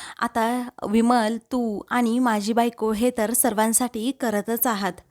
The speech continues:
पण आता मी काय सांगतो ना, ते ऐका." त्यावेळी प्रिया आता कान टवकारून अर्जुनचं बोलणं ऐकू लागते. रविराज म्हणतो, "बोल,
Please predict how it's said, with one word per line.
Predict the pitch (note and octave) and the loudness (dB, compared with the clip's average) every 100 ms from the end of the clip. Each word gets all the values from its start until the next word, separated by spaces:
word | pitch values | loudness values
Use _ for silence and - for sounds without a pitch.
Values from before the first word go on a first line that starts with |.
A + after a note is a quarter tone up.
| _ - | _ 2
पण | A#3 A3+ - | 4 2 0
आता | G#3+ B3 A3 | -2 0 2
मी | B3 A#3+ | 2 0
काय | A#3+ A3+ A3+ | 0 0 0
सांगतो | B3 G#3 G3+ | -2 -2 -2
ना, | A3+ A3 | -2 -2
ते | - A#3+ | -2 -2
ऐका." | G#3 F#3 F#3 F3 F3 - - - | -2 -2 0 0 -4 -14 -18 -4
त्यावेळी | B3+ A#3 B3+ A3+ | 0 2 2 0
प्रिया | A#3+ - B3 A#3 | -2 -2 2 2
आता | A#3+ A#3+ A3+ B3+ | 0 -2 -4 -4
कान | A#3+ A3 | -2 -2
टवकारून | A#3 A#3+ A#3 A#3+ A3 B3 B3 | 0 -2 0 0 0 0 -2
अर्जुनचं | A3+ A#3 A#3+ C4+ A#3 | 0 2 2 2 0
बोलणं | B3 A#3+ A#3 - | 0 0 -2 -6
ऐकू | A#3 A#3 | -6 -4
लागते. | A3 F#3+ - F#3+ E3+ - - - | -4 -6 -6 -8 -8 -14 -20 -4
रविराज | A#3+ A3 G#3+ G#3 G#3+ A3 | 2 2 2 2 0 2
म्हणतो, | B3+ B3+ A3 A#3 | 2 2 2 0
"बोल, | A3 G#3+ F#3 | 2 2 2